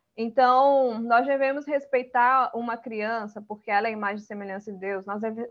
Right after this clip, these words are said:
devemos respeitar as mulheres, assim não, não agir com maxi-, ma-, machismo, porque são imagem e semelhança de Deus. Nós devemos respeitar... é, os negros, porque são imagem e semelhança de Deus, não tratando com racismo.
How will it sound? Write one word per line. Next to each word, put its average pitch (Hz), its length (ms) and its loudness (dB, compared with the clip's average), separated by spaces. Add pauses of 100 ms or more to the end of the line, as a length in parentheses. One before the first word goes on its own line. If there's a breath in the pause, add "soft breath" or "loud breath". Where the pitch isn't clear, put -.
(120)
devemos 233 440 -4
respeitar 226 500 -2
as 214 100 -4
mulheres, 196 680 -2 (240)
assim 208 260 -4
não, 208 320 -4
não 202 140 -4
agir 202 220 -2
com 208 120 -12
maxi-, 196 540 -10
ma-, 196 240 -4
machismo, 202 640 -6
porque 208 400 -6 (220 soft breath)
são 220 140 -6
imagem 220 300 0
e 220 40 -12
semelhança 208 380 -4
de 196 80 -14
Deus. 202 240 0
Nós 208 140 -4
devemos 226 480 -2
respeitar... 214 720 2 (340 soft breath)
é, 196 100 0
os 202 160 2
negros, 214 520 -2
porque 214 280 -6
são 220 160 -6
imagem 220 320 0
e 220 40 -8
semelhança 208 420 -6
de 196 80 -14
Deus, 202 180 0
não 214 160 -4
tratando 208 360 -4
com 214 100 -8
racismo. 208 680 -6